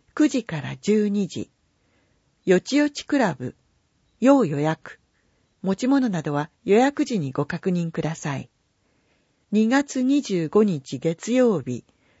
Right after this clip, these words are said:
十一時から十一時三十分。親子で体を動かして遊びます。一歳五ヶ月から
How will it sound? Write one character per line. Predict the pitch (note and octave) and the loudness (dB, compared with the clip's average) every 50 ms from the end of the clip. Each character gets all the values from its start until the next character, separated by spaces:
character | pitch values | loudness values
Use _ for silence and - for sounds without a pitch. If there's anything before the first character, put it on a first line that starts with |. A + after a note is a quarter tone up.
| _ _ _ - | _ _ _ -6
十 | G#3 A3 C#4+ C#4+ D4 D4+ | 0 2 2 4 4 2
一 | C#4 - - C#4 A#3 | 0 -2 -4 -6 -4
時 | A#3 G3 | -4 -6
か | - - D3 C#3 | -6 -4 -6 -6
ら | C3 B2+ C3+ - _ - | -6 -8 -10 -14 _ -4
十 | - A#3 B3 B3 | 0 0 0 0
一 | A#3+ A#3 - A#3+ G3 | -2 -4 -8 -10 -10
時 | E3+ A#2 | -10 -10
三 | - - F3+ F3 F3 F3 | -8 -6 -4 -4 -4 -4
十 | - F3+ E3 _ _ - | -4 -6 -6 _ _ -12
分。 | - A#2 B2 A#2+ C3+ _ _ _ _ _ _ _ _ _ _ _ _ _ _ _ _ | -10 -10 -10 -10 -12 _ _ _ _ _ _ _ _ _ _ _ _ _ _ _ _
親 | - B3+ B3+ A3 F#3+ | 2 4 4 4 2
子 | - D3 | 0 -2
で | C#3+ C#3 C3 - _ _ _ - | -2 -2 -2 -4 _ _ _ -8
体 | - G#3 F3+ A3+ C4 - C#4+ C#4+ | -2 0 2 2 2 2 2 2
を | C#4 | 2
動 | A#3 C#4+ C#4 | 2 0 -2
か | - D4 D4 | -2 -2 -4
し | - - | -4 -6
て | - D#3 | -8 -8
遊 | D3 - - D#3+ | -6 -6 -6 -6
び | C#3 C#3 C#3 C3+ | -6 -6 -8 -6
ま | C3+ C#3+ - | -8 -8 -8
す。 | - - _ _ _ _ _ _ _ _ _ _ _ _ _ _ _ _ _ _ - | -12 -18 _ _ _ _ _ _ _ _ _ _ _ _ _ _ _ _ _ _ -2
一 | C4 D4 | 0 0
歳 | C#4+ - - - G#3 F3+ D#3+ C#3+ | -2 -2 -4 -2 -2 0 0 2
五 | - D#3+ | 2 2
ヶ | E3 - A#3 | 2 2 0
月 | A3+ A3+ F#3 - - | 0 -2 -4 -4 -4
か | - D3 C#3 | -6 -6 -6
ら | C#3 C#3 - | -6 -8 -10